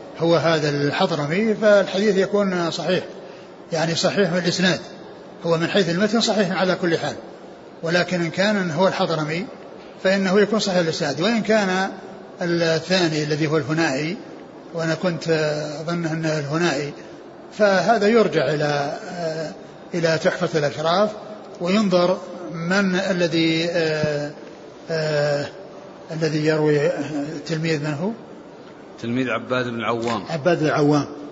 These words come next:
Speaker 1: من هو شيخه؟ هل هو هذا أو هذا؟ أو كذلك، آه، شيخ ال-، بن أبي إسحاق هذا اللي هو
Speaker 2: عبد الرحمن بن أذينة.
Speaker 1: عبد الرحمن بن أذينة، يعني من هو تلميذه؟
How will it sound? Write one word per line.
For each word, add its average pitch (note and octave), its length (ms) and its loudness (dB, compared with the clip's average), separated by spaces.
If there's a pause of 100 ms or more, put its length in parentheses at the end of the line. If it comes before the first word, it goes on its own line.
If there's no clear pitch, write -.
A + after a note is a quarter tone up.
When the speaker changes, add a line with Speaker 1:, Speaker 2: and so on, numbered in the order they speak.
(340)
Speaker 1:
من G3 180 2
هو E3+ 200 4
شيخه؟ E3 560 2 (380)
هل F3 140 -2
هو E3 120 4
هذا F#3 320 2
أو E3 180 2
هذا؟ C#3+ 460 0 (1160)
أو F#3 280 4
كذلك، E3+ 680 2
آه، D#3+ 960 2 (600)
شيخ F3+ 340 2
ال-، D3+ 480 2
بن D#3 120 -2
أبي D3+ 120 2
إسحاق D3 340 -2
هذا E3 400 2 (440)
اللي D3 240 -6
هو E3+ 220 -2
Speaker 2:
عبد A#2+ 140 -10
الرحمن A#2+ 400 -4
بن B2 320 -4
أذينة. A#2+ 400 -2 (220)
Speaker 1:
عبد D#3 200 -4
الرحمن E3 300 0
بن D#3 240 -2
أذينة، D#3 380 2 (540)
يعني D#3 280 0
من F3 180 2
هو D#3+ 100 4
تلميذه؟ D3+ 520 2